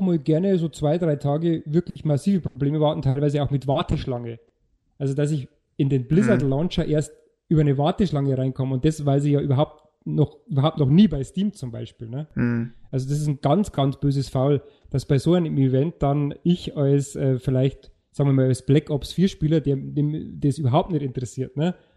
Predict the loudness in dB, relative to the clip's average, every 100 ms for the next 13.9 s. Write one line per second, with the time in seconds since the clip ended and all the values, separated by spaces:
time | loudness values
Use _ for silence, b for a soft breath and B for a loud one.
0 | b -6 0 2 4 2 2 2 2 -2
1 | 0 2 4 4 2 0 0 -2 -2 -4
2 | -2 -6 -6 -6 0 2 2 0 0 -2
3 | -2 0 0 0 -4 -2 0 2 2 2
4 | 4 2 b b b -6 -6 -2 0 0
5 | 0 -2 0 0 -2 -4 -2 0 0 0
6 | 0 0 -2 -2 2 4 4 0 _ _
7 | -4 -4 -4 -4 -4 -4 -2 0 -2 -4
8 | -10 -12 -2 2 2 4 2 4 0 0
9 | -4 -6 0 2 2 0 -12 -6 -4 -4
10 | -8 -6 -4 -4 -2 -2 -4 -8 -8 -12
11 | -2 2 2 2 0 0 0 -4 -2 -2
12 | 0 -2 -2 b b b -18 2 4 4
13 | 0 -4 -10 _ -6 -2 0 -2 -2